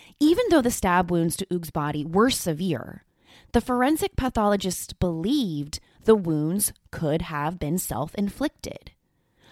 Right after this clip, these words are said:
According to Doctor Azar, the pathologist who performed Oog's autopsy,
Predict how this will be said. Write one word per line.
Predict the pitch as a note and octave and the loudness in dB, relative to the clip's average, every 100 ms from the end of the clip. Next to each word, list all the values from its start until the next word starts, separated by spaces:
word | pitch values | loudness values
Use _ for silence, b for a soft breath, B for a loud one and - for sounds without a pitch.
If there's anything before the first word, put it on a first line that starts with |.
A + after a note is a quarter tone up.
| b - | b 0
According | - - D#4 C5 A4+ | 0 0 0 0 0
to | B3 | 2
Doctor | G#3 G3 - F#3 | 4 2 0 0
Azar, | F3 D#3+ D#3+ C#3+ C#3 | 2 0 2 0 0
the | C#3 | -2
pathologist | F3 F#3 G#3+ G#3 C4+ C4 - | -4 -2 2 2 2 0 -4
who | A#3 | -4
performed | - G3 F3 E3+ E3+ - | -4 -4 0 0 0 -4
Oog's | E3+ D3+ | -6 -6
autopsy, | C#3+ C#3+ - C3+ - - C#3+ D3 | -4 -4 -4 -6 -8 -8 -8 -8